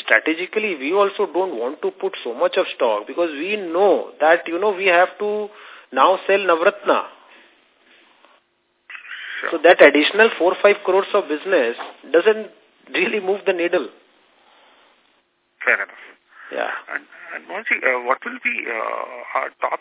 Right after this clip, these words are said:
Speaker 2: three categories in modern trade, and, and what will the market share delta in, uh, modern trade versus G T in those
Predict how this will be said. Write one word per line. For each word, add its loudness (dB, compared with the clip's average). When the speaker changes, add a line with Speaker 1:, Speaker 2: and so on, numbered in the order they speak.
Speaker 2:
three -6
categories -4
in -14
modern 0
trade, -12
and, -6
and -10
what -2
will -8
the -8
market -4
share -2
delta -2
in, -18
uh, -8
modern -4
trade -6
versus -8
G -10
T -10
in -12
those -12